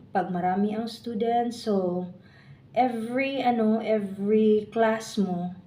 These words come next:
may additional, additional na, ano, na pay. So,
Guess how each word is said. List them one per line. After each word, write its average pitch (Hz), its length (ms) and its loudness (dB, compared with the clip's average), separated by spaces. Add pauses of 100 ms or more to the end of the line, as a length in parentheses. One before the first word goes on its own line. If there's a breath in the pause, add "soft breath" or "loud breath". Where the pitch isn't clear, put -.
(120)
may 196 260 0
additional, 170 920 -6 (680 loud breath)
additional 185 720 -2
na, 170 220 -6 (480)
ano, 170 400 -12
na 165 100 -10 (140)
pay. 165 720 -2
So, 175 400 -8